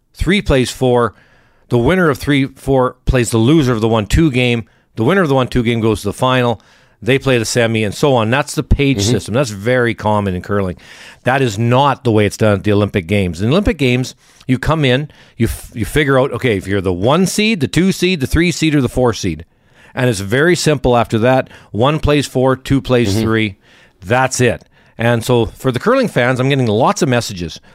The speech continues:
Speaker 1: lots of texts, lots of, uh, messages from people, which I appreciate, wondering what happens this time. You know, curling isn't real consistent with the,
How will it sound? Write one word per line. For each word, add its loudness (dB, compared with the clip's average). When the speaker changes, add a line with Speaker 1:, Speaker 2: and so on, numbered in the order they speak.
Speaker 1:
lots -2
of -8
texts, -2
lots -2
of, -10
uh, 0
messages -2
from -6
people, 0
which 0
I 2
appreciate, 0
wondering 0
what 0
happens -2
this 0
time. -4
You -8
know, 0
curling 2
isn't -2
real 2
consistent -4
with 0
the, -2